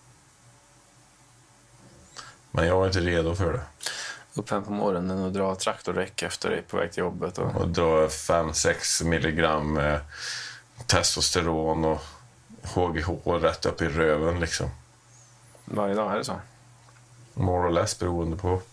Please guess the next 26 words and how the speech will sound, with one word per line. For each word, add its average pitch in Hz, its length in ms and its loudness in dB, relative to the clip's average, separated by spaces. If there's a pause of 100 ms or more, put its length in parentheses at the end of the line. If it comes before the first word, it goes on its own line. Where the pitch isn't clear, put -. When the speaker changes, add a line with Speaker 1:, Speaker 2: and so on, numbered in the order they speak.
(320)
Speaker 2:
Okej. - 220 -8 (3750)
Ja, 127 200 2
nej, 123 200 2
det 120 80 0
är - 40 -6
sjukt 120 200 -6
det 107 60 0
där. 98 240 0
Men, 131 220 2
eh, 127 60 2
jag 127 300 2
ska 139 140 0
i - 20 6
alla 127 140 0
fall 113 320 0
inte 127 500 -2 (1900)
bli 107 260 -2
just 101 200 -2
ut 101 120 -4
sådär 104 220 0
då. 101 120 -6 (920)
Jag - 80 -2
är 107 40 0
mer 104 140 -2
sugen 101 360 -4
på 98 280 -4